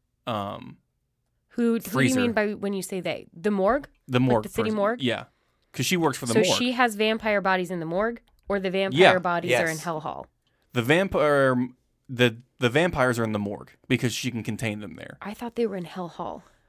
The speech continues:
Speaker 2: 'cause that's
Speaker 1: They're,
Speaker 2: where
Speaker 1: they're
Speaker 3: They're
Speaker 1: both.
Speaker 3: also
Speaker 2: Okay.
Speaker 3: the loose vampires
Speaker 2: Aha.
Speaker 1: Yes.
Speaker 3: congregate at Hell Hall.
Speaker 1: Yeah,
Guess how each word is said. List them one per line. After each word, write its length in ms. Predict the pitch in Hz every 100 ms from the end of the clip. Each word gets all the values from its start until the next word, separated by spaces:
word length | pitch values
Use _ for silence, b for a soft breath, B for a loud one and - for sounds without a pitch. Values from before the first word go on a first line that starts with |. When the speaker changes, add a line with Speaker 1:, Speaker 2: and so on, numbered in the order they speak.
| _
Speaker 2:
'cause 120 | 214
that's 120 | 220
Speaker 1:
They're, 140 | 147 156
Speaker 2:
where 80 | 139
Speaker 1:
they're 160 | 143 120
Speaker 3:
They're 60 |
Speaker 1:
both. 180 | 117 147
Speaker 3:
also 460 | 139 135 135 113 107 B B 226
Speaker 2:
Okay. 140 | 220
Speaker 3:
the 60 | 139
loose 480 | 131 165 160 - -
vampires 680 | 120 120 117 127 107 104
Speaker 2:
Aha. 840 | 202 180 - 208 196 185 165 151 147
Speaker 1:
Yes. 120 | 120
Speaker 3:
congregate 580 | 110 160 143 139 110 104
at 140 | - 95
Hell 200 | 104 85
Hall. 240 | 98 -
Speaker 1:
Yeah, 220 | 120 107